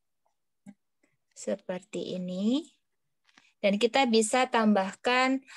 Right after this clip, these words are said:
eh, lapisan untuk video green screen-nya.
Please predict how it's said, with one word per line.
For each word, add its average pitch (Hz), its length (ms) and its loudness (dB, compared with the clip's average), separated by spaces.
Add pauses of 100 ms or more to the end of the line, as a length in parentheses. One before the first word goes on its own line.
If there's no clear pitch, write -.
(340)
eh, 214 240 4
lapisan 220 640 0
untuk 220 640 2
video 208 400 4
green 202 240 -2
screen-nya. 196 560 -2